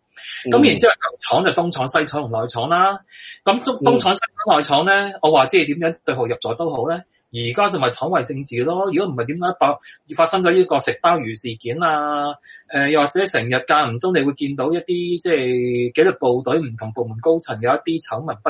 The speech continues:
Speaker 2: 斷爆出啊。其實某程度上係一個廠胃政治，一個上層政治嘅嗰個，即係，即係彰顯啊各方面。咁啊，我唔使咁遠講返港大事件啦。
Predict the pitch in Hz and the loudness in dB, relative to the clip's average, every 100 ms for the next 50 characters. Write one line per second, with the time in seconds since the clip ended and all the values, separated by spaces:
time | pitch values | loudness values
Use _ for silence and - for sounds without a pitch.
0 | - 113 117 127 120 139 131 123 127 - | -6 -8 -4 -4 -4 -6 -4 -4 -6 -12
1 | - - - - 135 156 131 135 120 123 | -20 -20 -20 -8 -4 0 0 0 -2 0
2 | 123 123 113 123 160 - - 160 165 110 | 0 0 -2 0 0 -2 -2 0 0 -2
3 | 131 123 123 120 113 113 - _ - 180 | -4 -8 -8 -8 -6 -8 -10 _ -4 2
4 | 147 127 131 117 - - 123 127 120 113 | 2 2 -2 -4 -8 -10 -8 -8 -8 -4
5 | 123 120 139 131 117 117 120 160 123 110 | 2 2 2 0 2 0 -2 -2 -2 -2
6 | 107 107 107 _ - 147 - 147 147 131 | -6 -8 -10 _ -4 -2 0 0 0 -4
7 | 101 117 - - 107 110 - - - 254 | -8 -10 -12 -10 -10 -10 -16 -12 0 4
8 | 262 135 101 104 117 135 113 113 110 143 | 6 4 2 -2 -2 -2 -4 -8 -6 -6
9 | 139 135 123 113 95 95 - 95 | -6 -6 -8 -8 -8 -14 -14 -8